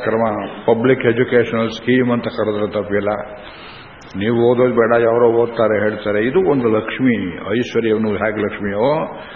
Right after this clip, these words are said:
ದುಡ್ಡು ಕಾಸು ಮಾತ್ರವಲ್ಲ, ಧೈರ್ಯವೆನ್ನುವುದು ಲಕ್ಷ್ಮಿ, ಬುದ್ಧಿ ಎನ್ನುವುದು ಲಕ್ಷ್ಮಿ, ಸಮಯ ಪ್ರಜ್ಞೆ ಎನ್ನುವುದು ಲಕ್ಷ್ಮಿ. ಅದು ಬಿಟ್ಟು ಹೋಯಿತು. ಸರೋವರದಲ್ಲಿ ಹೋಗಿ ಅಡಿಗೆ ಕೊಂಡ,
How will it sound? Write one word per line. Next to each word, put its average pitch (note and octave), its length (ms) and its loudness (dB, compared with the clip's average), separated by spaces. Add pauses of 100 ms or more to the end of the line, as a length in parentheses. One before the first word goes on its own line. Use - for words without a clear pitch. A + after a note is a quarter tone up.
(360)
ದುಡ್ಡು C3 240 4
ಕಾಸು B2+ 380 2
ಮಾತ್ರವಲ್ಲ, A#2 680 2
ಧೈರ್ಯವೆನ್ನುವುದು B2+ 720 6
ಲಕ್ಷ್ಮಿ, A2+ 340 2
ಬುದ್ಧಿ A2+ 440 2
ಎನ್ನುವುದು B2 320 4
ಲಕ್ಷ್ಮಿ, B2 480 0
ಸಮಯ A2 240 0
ಪ್ರಜ್ಞೆ A#2 380 0
ಎನ್ನುವುದು A#2+ 400 4
ಲಕ್ಷ್ಮಿ. B2 280 2 (1160)
ಅದು B2+ 220 2
ಬಿಟ್ಟು C#3 260 4
ಹೋಯಿತು. B2+ 380 4
ಸರೋವರದಲ್ಲಿ B2+ 760 4
ಹೋಗಿ A#2+ 280 6
ಅಡಿಗೆ A#2+ 340 4
ಕೊಂಡ, B2 220 2